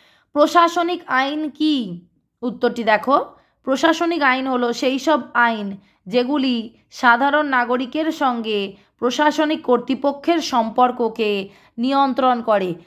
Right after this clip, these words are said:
প্রশাসনিক আইন হলো সেই সব আইন যেগুলি সাধারণ নাগরিকের সঙ্গে প্রশাসনিক কর্তৃপক্ষের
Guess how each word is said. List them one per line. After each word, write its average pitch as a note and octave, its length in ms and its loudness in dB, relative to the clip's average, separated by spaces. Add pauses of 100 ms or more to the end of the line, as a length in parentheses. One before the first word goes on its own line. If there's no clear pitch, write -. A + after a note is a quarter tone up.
(160)
প্রশাসনিক D4+ 640 0
আইন C#4 260 0
হলো C4 280 0
সেই B3+ 280 -2
সব C#4 280 0
আইন A3+ 400 0
যেগুলি B3 360 -2
সাধারণ C4 460 0
নাগরিকের B3 600 0
সঙ্গে G#3+ 340 -2
প্রশাসনিক C4+ 600 -2
কর্তৃপক্ষের B3+ 840 2